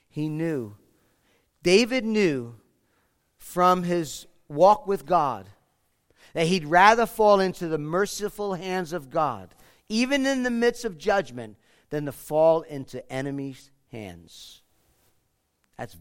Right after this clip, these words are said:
very interesting. David would rather suffer in the hands of a holy and righteous God than in the hand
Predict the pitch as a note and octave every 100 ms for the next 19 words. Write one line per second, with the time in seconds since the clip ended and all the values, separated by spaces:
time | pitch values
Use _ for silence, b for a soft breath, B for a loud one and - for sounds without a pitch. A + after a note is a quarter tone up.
0 | D#2 F2 A2+ A2+ E2+ D#2 C#2+ - - -
1 | _ _ _ _ _ _ _ _ _ _
2 | _ _ _ _ _ _ b b b b
3 | A#2+ G#3+ C4 C4 A#3 F#3 G#3 A3+ B3 C4+
4 | A#3+ - A#3+ - D3 C#3+ D3+ D3+ F3 G3
5 | E3 D#3+ D#3 D3 C#3 F#3 G3 A3 B3 F4
6 | b b _ E3 D#3 D#3 F3+ G3+ A3+ F3
7 | - D#3+ A#2 G2 G2+ _ _ _ _ _
8 | _ C3+ C#3 C3+ B2+ A2+ C3+ C3+ C3+